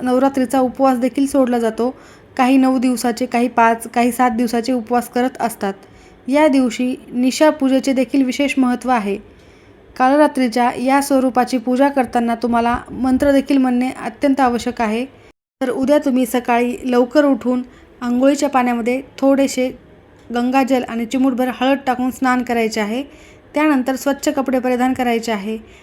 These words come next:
नंतर तुमच्या घरामध्ये असलेल्या घटस्थापनेची पूजा करून घ्यायची आहे. त्यानंतर तुम्हाला हा उपाय दिवसभरात कधीही करू शकता. घटस्थापनेमध्ये घटमाळ करून घ्यायची, नैवेद्य आरती करून झाल्यानंतर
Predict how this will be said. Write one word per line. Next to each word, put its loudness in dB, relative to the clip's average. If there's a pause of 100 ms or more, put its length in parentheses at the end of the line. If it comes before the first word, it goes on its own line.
(380)
नंतर -2
तुमच्या 0
घरामध्ये 2
असलेल्या -2
घटस्थापनेची -2
पूजा 0
करून 0
घ्यायची 0
आहे. -4 (480)
त्यानंतर 2
तुम्हाला -2
हा 0
उपाय 0
दिवसभरात -2
कधीही -2
करू -2
शकता. -8 (480)
घटस्थापनेमध्ये -2
घटमाळ -2
करून -4
घ्यायची, -4
नैवेद्य -2
आरती -2
करून -2
झाल्यानंतर -4